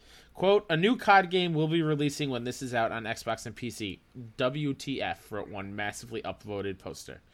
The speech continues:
Quote, "I'm almost certain this was part of Activision's deal with Sony to have cross-platform play in Modern Warfare," replied another, "speaking for the suspicions of many." Uh, another one, quote, "This is just horrible, and I'm on P S four," quote,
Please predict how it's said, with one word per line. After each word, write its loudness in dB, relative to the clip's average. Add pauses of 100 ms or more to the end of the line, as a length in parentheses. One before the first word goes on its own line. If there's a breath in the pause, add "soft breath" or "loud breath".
(440 soft breath)
Quote, 2
"I'm 6
almost 4
certain 2
this 0
was -2
part 4
of -2
Activision's -4
deal 2
with -2
Sony -4
to 2
have 0
cross-platform -2
play -4
in -6
Modern -4
Warfare," -4
replied -4
another, -6 (420 loud breath)
"speaking 0
for 0
the 4
suspicions -6
of -6
many." -4 (320 loud breath)
Uh, 2
another 0
one, -2
quote, 2
"This 2
is -2
just -2
horrible, 4
and 4
I'm 0
on 0
P -2
S -2
four," -6
quote, -4